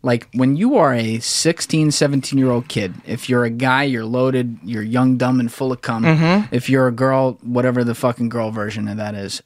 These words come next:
Speaker 1: your whole idea is independence. Get the fuck away from the man. Get away from
Speaker 2: Right.
Speaker 1: daddy. Get away from mommy. Go
Speaker 2: Daddy.
Speaker 1: somewhere. Right? And by the way,
Speaker 2: Pause.
Speaker 1: what else? I'm doing the thing that is making my parents proud because they hang out with their fucking buddies in the town and say, "Oh, my kid's going to this college," or whatever.
Speaker 2: Right.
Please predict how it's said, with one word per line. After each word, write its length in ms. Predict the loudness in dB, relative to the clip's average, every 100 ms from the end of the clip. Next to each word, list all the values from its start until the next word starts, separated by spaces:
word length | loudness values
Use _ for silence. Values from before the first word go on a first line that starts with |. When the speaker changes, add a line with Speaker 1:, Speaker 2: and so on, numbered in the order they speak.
| -6
Speaker 1:
your 380 | 2 4 4
whole 480 | 2 2 6 6 6
idea 680 | 4 2 0 2 2 2 0
is 260 | -2 -4 -4
independence. 880 | 2 2 4 0 0 0 -2 -4 -6
Get 260 | 0 0 2
the 100 | -2
fuck 540 | -2 2 4 4 -2 -2
away 320 | 4 4 4
from 240 | 2 0
the 60 | 2
man. 520 | 4 4 4 2 -2 0
Get 80 | 4
away 220 | 6 6
from 80 | 6
Speaker 2:
Right. 160 | 4 6
Speaker 1:
daddy. 440 | 8 6 4 0
Get 160 | 2 4
away 180 | 6 4
from 200 | 2 4
mommy. 380 | 6 8 6
Go 220 | 2 4 8
Speaker 2:
Daddy. 380 | 10 10 10 6
Speaker 1:
somewhere. 320 | 4 -2 0
Right? 200 | 0 2
And 160 | 0 2
by 160 | 2 2
the 80 |
way, 240 | 2 2 0 -8
Speaker 2:
Pause. 300 | 0 2 4
Speaker 1:
what 160 | 4 6
else? 400 | 4 2 -10 -10 -18 -6 0
I'm 200 | 0 2
doing 320 | 6 6 4
the 80 | 2
thing 280 | 2 2
that 160 | 2 0
is 120 | -4
making 400 | -2 0 2 4
my 100 | 4
parents 320 | 4 4 2
proud 380 | 4 4 6 4
because 260 | 2 0 2
they 140 | 2
hang 180 | 2 2
out 140 | 2 2
with 100 | 0
their 120 | 2
fucking 340 | 2 2 2
buddies 340 | 4 6 4 2
in 120 | 2
the 80 | 2
town 260 | 4 4
and 120 | 2
say, 180 | 2 4
"Oh, 100 | 4
my 160 | 2 0
kid's 200 | -2 -2
going 220 | 0 4
to 80 | 2
this 120 | 4
college," 340 | 4 4 4 2
or 40 |
whatever. 320 | 2 4 4
Speaker 2:
Right. 340 | 6 6 4